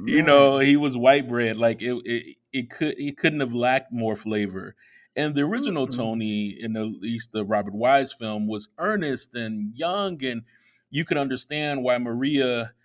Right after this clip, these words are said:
Speaker 1: was excited or captivated by him and his enthusiasm, and why she might even be willing to forgive the fact that she kills, that he kills her brother in a gang fight,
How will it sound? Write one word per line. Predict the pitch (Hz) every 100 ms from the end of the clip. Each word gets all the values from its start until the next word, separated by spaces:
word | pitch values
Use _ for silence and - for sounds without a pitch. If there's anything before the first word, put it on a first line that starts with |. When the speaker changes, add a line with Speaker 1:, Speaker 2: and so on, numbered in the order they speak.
| _ _ _
Speaker 1:
was | 120 127 117
excited | 117 - 131 147 135
or | 113
captivated | 110 - 147 143 113 113 107
by | 104 107
him | 107 113 110
and | 107
his | 110 104
enthusiasm, | 104 147 165 123 117 107 107 98 98 95 95 _ _ _ -
and | 117 113
why | 127
she | 131 143
might | 135 147
even | 156 147 143
be | 147
willing | 139 147 139
to | 131
forgive | 135 123 147 139
the | 135
fact | 139 139
that | 139 135
she | 143
kills, | - 151 143 139 -
that | 139
he | 147
kills | - 139 139
her | 123
brother | 120 170 113 104 90 110
in | 110
a |
gang | 110 160 185 139
fight, | 120 95 78